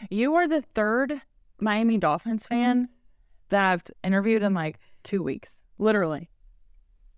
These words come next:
Speaker 2: And that's a little odd.
Speaker 1: Yeah, I know.
Speaker 2: Not up here.
Speaker 1: Well,
Speaker 2: Okay.
Speaker 1: every, okay, one, okay, one guy was from California.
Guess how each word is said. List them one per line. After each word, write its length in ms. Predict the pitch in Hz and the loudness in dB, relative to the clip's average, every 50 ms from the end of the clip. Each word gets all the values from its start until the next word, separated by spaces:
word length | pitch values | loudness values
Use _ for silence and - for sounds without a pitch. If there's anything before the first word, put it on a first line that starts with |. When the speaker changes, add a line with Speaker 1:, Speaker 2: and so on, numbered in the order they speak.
| _ - _ _ _ - - - _ _ _ - | _ -20 _ _ _ -20 -20 -20 _ _ _ -4
Speaker 2:
And 140 | - 220 | -2 -2
that's 200 | 226 220 262 - | 0 -2 -2 -4
a 60 | 311 302 | -4 -2
little 300 | 285 294 320 339 294 - | 0 0 2 2 0 0
odd. 460 | - 240 285 339 320 294 262 262 294 339 | 0 0 2 2 2 0 0 -2 -2 -4
Speaker 1:
Yeah, 140 | 247 311 381 523 | 0 0 2 4
I 180 | 466 359 349 349 | 4 2 2 0
know. 80 | 311 285 | 0 0
Speaker 2:
Not 140 | 302 381 302 | 0 2 2
up 160 | 277 277 269 - | 0 -2 -2 -2
here. 540 | 339 302 359 403 302 269 269 269 311 349 - - - - - - | -2 0 2 2 2 0 0 0 -2 -4 -6 -12 -20 -20 -14 -6
Speaker 1:
Well, 260 | - 247 311 339 339 | -4 2 2 4 4
Speaker 2:
Okay. 180 | 349 320 302 330 349 | 4 4 2 2 2
Speaker 1:
every, 140 | 392 427 381 | 0 0 2
okay, 260 | 302 302 285 339 294 | 0 0 0 0 -2
one, 320 | 269 262 294 320 359 285 349 - 269 262 269 | -2 0 -2 0 0 -2 -2 0 0 -2 -2
okay, 200 | 262 277 285 262 | -2 -2 -4 -2
one 240 | 262 277 330 381 | 0 0 0 0
guy 140 | 349 339 311 | 0 0 0
was 140 | 262 240 240 | 0 -2 -4
from 180 | - 254 233 220 | -4 -6 -4 0
California. 720 | 233 214 185 180 208 220 220 202 170 156 151 143 160 | 0 0 0 0 0 0 0 0 0 -2 -4 -6 -8